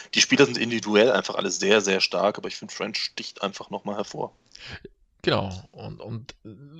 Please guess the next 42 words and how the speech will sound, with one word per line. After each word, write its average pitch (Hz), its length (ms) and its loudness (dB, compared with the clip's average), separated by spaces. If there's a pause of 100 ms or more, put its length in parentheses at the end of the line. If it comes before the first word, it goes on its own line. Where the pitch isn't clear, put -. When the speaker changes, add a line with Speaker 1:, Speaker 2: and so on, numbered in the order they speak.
(240)
Speaker 2:
wenn 127 260 8
ich 156 80 8
jetzt 143 160 8
sage, 143 380 10
okay, 151 340 4
ich, 120 380 -4
ich - 280 -14
würde 117 500 -4
eher 123 180 2
den 117 160 -2
M 113 140 -2
V 117 180 0
P 165 240 -4
suchen, 160 360 -8
dann 117 200 -4
würde 113 140 -4
es - 100 -8
O'Brien 127 580 -2 (460)
tatsächlich, 139 540 -4
bin 117 120 -10
ich 113 60 -10
voll 127 160 -6
bei 117 140 -2
O'Brien 110 420 -4
bei 117 120 0
dir. 117 200 -2 (420)
Ansonsten 107 400 -6
vom 101 220 -10
Spielerischen 101 560 -4
her 87 180 -4
auch - 220 -6
Speaker 1:
Aber 113 160 8
ich - 80 0
Speaker 2:
French. 98 480 -2
Speaker 1:
suche 110 240 0
auch 98 100 4
grad - 240 -2
noch 113 80 -4
mal 107 100 0
eine 92 120 -2
Statistik. - 840 -6 (140)
Äh. 110 300 -8